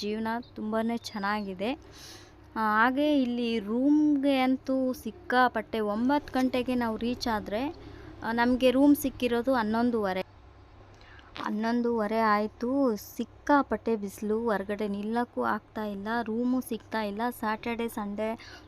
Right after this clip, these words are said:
ಫುಲ್ ರಶ್ ಆಗಿರುತ್ತೆ ಅಂತ ಹೇಳಿದ್ರು. ಅದಕ್ಕೆ ಇನ್ನು ನೆಕ್ಸ್ಟ್ ಟೈಮ್ ಬರಬೇಕಾದ್ರೆ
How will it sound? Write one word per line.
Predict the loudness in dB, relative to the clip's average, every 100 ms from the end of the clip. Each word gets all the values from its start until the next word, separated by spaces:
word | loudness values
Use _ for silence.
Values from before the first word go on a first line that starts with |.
| -8
ಫುಲ್ | -2 2 4 4
ರಶ್ | 4 2 2 2
ಆಗಿರುತ್ತೆ | 4 2 0 -4 -6 -8 -4 0
ಅಂತ | 0 -2 -4
ಹೇಳಿದ್ರು. | -6 -4 -6 -8 -8 -2
ಅದಕ್ಕೆ | 0 -2 -6 -8 -6
ಇನ್ನು | -4 -6
ನೆಕ್ಸ್ಟ್ | -6 -4 2
ಟೈಮ್ | 2 4
ಬರಬೇಕಾದ್ರೆ | 0 -2 -4 -2 -6 -4 -6